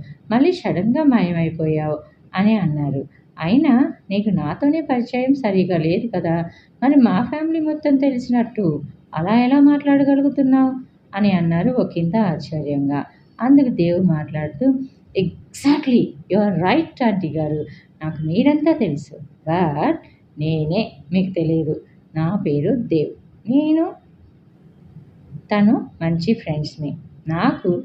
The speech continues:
తను బెస్ట్ ఫ్రెండ్" అని అన్నాడు. అందుకు ప్రణతి మాట్లాడుతూ, "నువ్వు మా వాడికి ఫ్రెండ్వా,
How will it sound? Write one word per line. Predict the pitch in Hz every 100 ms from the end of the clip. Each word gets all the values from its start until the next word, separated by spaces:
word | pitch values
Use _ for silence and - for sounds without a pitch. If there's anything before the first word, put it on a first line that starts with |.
| -
తను | 160 170
బెస్ట్ | 143 160 226 294 -
ఫ్రెండ్" | 185 151 131 - 156
అని | 175
అన్నాడు. | 185 147 139 135 147 - - - -
అందుకు | 247 294 302
ప్రణతి | 202 160 160 170 262
మాట్లాడుతూ, | 226 160 151 151 143 - 240 247 190 - _ _ -
"నువ్వు | 269 269 - _ 508 605 - -
మా | 170 165
వాడికి | 165 156 156 349 359
ఫ్రెండ్వా, | - 240 214 170 143